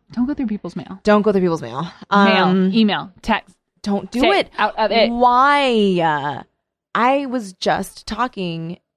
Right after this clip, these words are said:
Speaker 2: um, to someone about that,
Speaker 1: Mm-hmm.
Speaker 2: about how, like, um, yeah, I was talk-, I was talking to the guy that I'm seeing
Speaker 1: Uh-huh.
Speaker 2: about how, like, I have no interest in what goes on on your phone. I don't wanna know.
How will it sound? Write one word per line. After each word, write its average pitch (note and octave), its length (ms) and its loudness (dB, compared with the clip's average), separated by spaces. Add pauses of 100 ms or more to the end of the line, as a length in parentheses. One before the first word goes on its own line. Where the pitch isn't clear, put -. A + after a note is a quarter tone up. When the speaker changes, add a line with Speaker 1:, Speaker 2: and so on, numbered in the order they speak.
(200)
Speaker 2:
um, D#3+ 560 -8 (640)
to F3+ 100 -8
someone E3+ 320 -6
about D3+ 360 -4
that, C3 240 -4
Speaker 1:
Mm-hmm. F#3+ 240 4
Speaker 2:
about F3 300 0
how, D#3+ 240 -2
like, C3 400 -10 (460)
um, D#3 640 -6 (1000)
yeah, E3+ 200 -4 (120)
I F3 40 0
was F3+ 120 -4
talk-, F3+ 200 -4 (340)
I - 40 -6
was F#3 100 0
talking F#3+ 220 -2
to E3+ 60 -4
the C3+ 100 -12
guy D#3+ 340 -6
that D#3 100 -8
I'm D#3 160 -14 (280)
seeing D3+ 400 -10
Speaker 1:
Uh-huh. G3+ 300 2
Speaker 2:
about F3+ 260 2
how, E3+ 160 0
like, D#3 200 -4
I G#3+ 160 0
have A3 160 0
no E3 380 -2
interest D#3 720 -8
in F3 240 0
what E3 200 -2
goes D#3 220 -4
on C3 300 -6
on C#3 120 -6
your D3+ 120 -8
phone. F2+ 540 -8
I F3+ 160 0
don't F#3+ 200 0
wanna E3+ 360 -2
know. C#3 500 -4